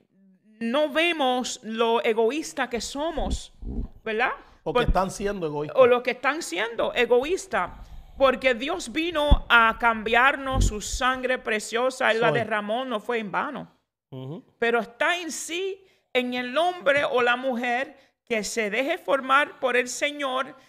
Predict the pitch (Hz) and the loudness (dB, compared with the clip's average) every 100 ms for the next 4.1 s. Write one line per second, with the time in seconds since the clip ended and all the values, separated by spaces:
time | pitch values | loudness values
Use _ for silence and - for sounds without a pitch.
0 | _ _ 226 196 185 226 233 285 311 311 | _ _ -4 -4 -4 0 4 4 4 -2
1 | 294 269 254 247 233 220 - - - 285 | 0 2 2 0 -2 -2 -6 -6 2 2
2 | 294 285 302 285 302 277 240 226 214 208 | 4 0 -2 -6 -4 0 2 2 2 2
3 | 196 220 269 254 254 311 277 226 214 233 | 2 2 2 0 -2 -6 -6 -4 -2 -4